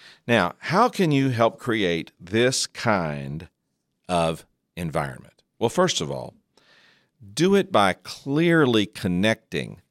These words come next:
the work you're asking people to do with the overarching progress of the, toward the mission of your church and, more importantly, the mission of God's kingdom.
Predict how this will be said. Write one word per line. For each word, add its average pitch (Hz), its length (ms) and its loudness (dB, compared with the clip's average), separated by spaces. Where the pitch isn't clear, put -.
the 85 140 -2
work 117 320 2
you're 104 100 2
asking 104 400 -2
people 92 300 -4
to 87 80 -4
do 76 400 -4
with 87 160 -6
the 98 120 -2
overarching 110 800 2
progress 95 600 0
of 78 140 -8
the, 78 440 -8
toward 104 240 -2
the 82 80 -2
mission 95 380 -2
of 82 120 -6
your 80 140 -4
church 85 500 -2
and, 80 220 -8
more 95 260 -2
importantly, 82 640 0
the 85 80 -8
mission 87 480 -2
of 82 100 -16
God's 80 320 -8
kingdom. 85 400 -10